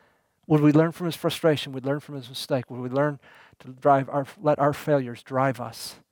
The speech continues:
to Jesus? Well, let me pray. Father in heaven, we realize if Paul can't pull it off in his own strength, who are we kidding? Who are we kidding? Frustration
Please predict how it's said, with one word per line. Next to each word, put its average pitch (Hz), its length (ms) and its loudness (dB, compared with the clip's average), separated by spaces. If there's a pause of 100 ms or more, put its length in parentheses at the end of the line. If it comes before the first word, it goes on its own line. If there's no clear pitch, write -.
(380)
to 123 120 -12
Jesus? - 600 -16 (1300)
Well, 131 200 -8
let 127 100 -2
me 131 100 -10
pray. 117 340 -12 (1080)
Father 156 300 6
in 135 60 -4
heaven, 131 440 0
we 151 380 0
realize 131 880 0
if - 140 -18
Paul 165 280 4
can't 143 340 -4
pull 151 180 0
it 139 60 2
off 131 260 2
in 131 100 -10
his 135 200 -6
own 135 160 -2
strength, 139 560 -6 (880)
who 170 100 -4
are 185 40 -2
we 180 120 -4
kidding? 139 360 -4 (1200)
Who 196 120 -6
are 233 40 0
we 220 100 -2
kidding? 139 420 -2 (1300)
Frustration - 720 0